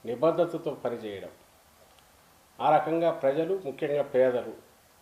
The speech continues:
దళితులు, మైనారిటీలు, ఎస్టీలు,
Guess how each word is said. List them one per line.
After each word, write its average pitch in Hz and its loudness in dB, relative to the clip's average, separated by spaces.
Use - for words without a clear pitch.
దళితులు, 113 -8
మైనారిటీలు, 120 -4
ఎస్టీలు, 113 -6